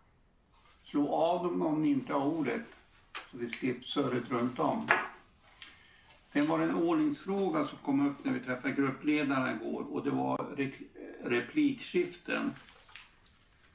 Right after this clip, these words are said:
Och då har vi kollat regelverket för regionfullmäktige. Och det säger att om en ledamot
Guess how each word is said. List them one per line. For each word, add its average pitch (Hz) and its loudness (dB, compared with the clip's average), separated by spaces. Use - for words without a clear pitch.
Och 147 -12
då 131 -2
har 131 0
vi 147 2
kollat 147 0
regelverket 151 2
för 139 -2
regionfullmäktige. 127 0
Och - 2
det - 4
säger 135 2
att - -2
om 147 2
en 143 4
ledamot 156 2